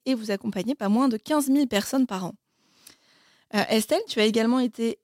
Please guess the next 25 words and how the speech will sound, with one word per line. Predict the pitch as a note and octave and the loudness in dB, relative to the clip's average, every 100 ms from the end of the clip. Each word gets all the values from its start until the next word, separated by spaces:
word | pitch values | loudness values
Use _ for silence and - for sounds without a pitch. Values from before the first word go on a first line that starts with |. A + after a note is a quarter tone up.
| - | -2
haut-commissaire, | F#4 F4+ D4+ C4+ - G3+ G#3 - | 0 4 4 4 2 -2 -4 -4
euh, | G#3+ G3 | -2 0
à | F#3+ | 0
la | |
transformation | G3+ B3 B3+ B3 A#3+ C#4+ | 0 -2 0 2 2 2
des | B3+ A3 | 0 0
compétences | D4+ D4 C4 A#3+ B3 | 0 0 0 -2 -2
auprès | G#3+ - A3+ | -4 -6 -2
de | G#3 | 0
Muriel | G3+ A3+ B3 B3 | 2 2 2 0
Pénicaud, | A3+ G#3 G3+ - A3+ F#4+ _ _ - _ _ G3+ | 0 0 0 -2 -6 -6 _ _ -20 _ _ -4
euh, | |
ministre | G3+ A3+ C4+ - A3 | 0 4 2 0 -6
du | G3+ | -6
Travail. | G3+ - G3+ G#3+ E4+ F#4+ | -8 -4 0 0 0 -4
Tu | - | -6
as | G#3 F#3+ F#3 | -4 -2 -4
conçu | - G#3+ - - A3+ | -6 -8 -8 -12 -8
le | G#3 G3 | -4 -4
déploiement | G#3 - G3 G3 | -6 -4 -2 0
national, | F#3+ G#3+ - F#3+ C#4 | -2 -2 -2 -2 -2
le | B3+ | -4
pic, | - C4+ - - _ _ - - _ _ - | -6 -16 -16 -20 _ _ -20 -20 _ _ -8
euh, | G3 F#3+ F#3 F3+ | -6 -4 -4 -6
plan, | - C#4 C4 | -2 2 4